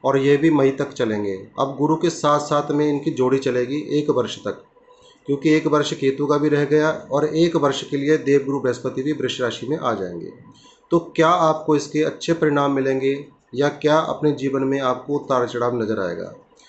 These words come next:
बहुत short video बना रहा हूँ, इसी में आप समझ लें कि आपको क्या कुछ मिल सकता है, क्योंकि देवगुरु बृहस्पति एक इतने अच्छे planet हैं जो व्यक्ति को धन देते हैं,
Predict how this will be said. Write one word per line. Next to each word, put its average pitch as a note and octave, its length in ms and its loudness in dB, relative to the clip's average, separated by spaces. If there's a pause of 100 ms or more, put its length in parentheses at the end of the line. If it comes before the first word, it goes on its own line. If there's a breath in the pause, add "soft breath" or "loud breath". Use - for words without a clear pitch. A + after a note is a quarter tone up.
(360 soft breath)
बहुत D3+ 260 4
short D3+ 380 2
video C3+ 320 4
बना C3 200 2
रहा C3 100 2
हूँ, D3+ 360 -4 (180)
इसी C#3+ 220 0
में D#3+ 120 4
आप D3 140 2
समझ C3+ 320 -2
लें D3 300 -2
कि C#3+ 120 -2
आपको C3+ 300 2
क्या C#3 260 0
कुछ C3+ 260 -4
मिल A#2+ 180 -4
सकता G2 420 -10
है, F#2+ 100 -14 (160)
क्योंकि C#3 260 -2
देवगुरु D3 460 2
बृहस्पति D3 680 -2 (520 loud breath)
एक D3+ 180 2
इतने D#3+ 240 4
अच्छे D#3+ 240 0
planet C#3 380 0
हैं C#3+ 220 0
जो D3 240 2
व्यक्ति C3+ 280 -2
को C#3+ 160 -4
धन C3 320 -4
देते B2+ 300 -2
हैं, A#2+ 380 -8